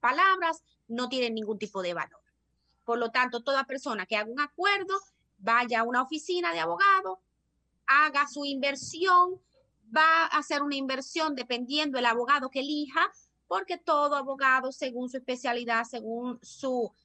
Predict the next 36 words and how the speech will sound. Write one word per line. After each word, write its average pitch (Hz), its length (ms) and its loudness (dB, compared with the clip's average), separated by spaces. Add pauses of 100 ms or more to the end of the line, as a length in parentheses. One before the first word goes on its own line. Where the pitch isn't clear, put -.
(180)
Eh, 233 380 0
capacidad, 254 840 0 (120)
¿verdad? 269 460 -2
Pues 233 160 -6
va 262 340 2
a 247 80 -2
poner 226 320 -6
un 208 100 -8
precio 208 360 -6
a - 20 -6
su 196 160 -14
trabajo. 160 600 -8 (360)
Hay, 233 320 2 (220)
eh, 202 240 -2
colegas 277 560 0
que 220 320 -4
muy 233 220 -8
bien 240 160 -2
lo 226 100 -4
pueden 233 220 -2
encontrar 233 580 -2 (160)
contratos 233 500 -6
económicos 330 680 -4
como 370 280 -4
medianos, 254 600 -4
como 226 220 -8
muy 233 180 -6
costosos. - 840 -12 (300)
Pero 208 180 -6
recuerde 254 420 -4
que 247 60 -10
usted 247 160 -8
está 247 180 -4
pagando 240 460 -2
por 220 300 -6
una 254 320 -4